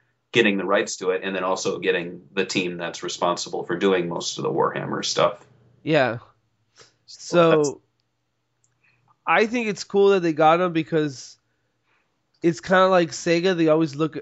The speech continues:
Speaker 2: look for, like, those, uh, developers that could do more than one thing.
Speaker 1: Mm-hmm.
Speaker 2: L-, exactly like Creative Assembly, who did Viking Total War. So it's pretty cool that they could do, uh, an action game or an R T S game.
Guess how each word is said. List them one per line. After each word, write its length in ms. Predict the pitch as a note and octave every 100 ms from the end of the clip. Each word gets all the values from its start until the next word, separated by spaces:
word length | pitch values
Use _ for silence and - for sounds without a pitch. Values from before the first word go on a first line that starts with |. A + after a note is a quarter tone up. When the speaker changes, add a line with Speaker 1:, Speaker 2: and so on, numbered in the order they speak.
| -
Speaker 2:
look 320 | D3 D#3+ D#3+
for, 160 | D#3 D3+
like, 260 | D3 C#3
those, 300 | - C#3 C3
uh, 260 | C#3 C3 B2 - -
developers 560 | C#3+ D3 D#3 D3 D#3
that 80 | C#3
could 160 | C#3 B2
do 180 | C#3+
more 220 | C3+ C#3+ C#3+
than 140 | C3+
one 200 | C3 C#3
thing. 400 | C3+ D3 E3+ F3 _ _ _ _ _
Speaker 1:
Mm-hmm. 420 | G#2+ A2 B2+ C#3 C#3+
Speaker 2:
L-, 140 | C#3+ -
exactly 500 | D#3+ D3+ D#3 D#3 E3
like 180 | D3+
Creative 300 | - D#3 D#3
Assembly, 480 | C#3 - D3+ D#3 E3+
who 260 | D3+ C#3 C#3
did 260 | C3+ C#3
Viking 540 | B2 B2 - E3 E3+ E3
Total 220 | - D3+ D3+
War. 380 | D3+ E3+ E3 _ _ _ _ _ _ _ _ _ _ _ _ _ _ _ _ _ _ _
So 340 | - E3+ E3
it's 180 | D3+ D#3+
pretty 200 | - G3
cool 160 | - G3
that 80 | F3
they 100 | D#3+
could 160 | D#3+
do, 300 | D3+ E3 D#3+
uh, 120 | D3+
an 140 | C#3 C3+
action 380 | C#3 - E3+ D#3
game 320 | E3 E3 D3+
or 100 | C3+
an 60 |
R 140 | C3+ C#3
T 220 | - C3+
S 180 | C3+ C3
game. 260 | A2+ G#2+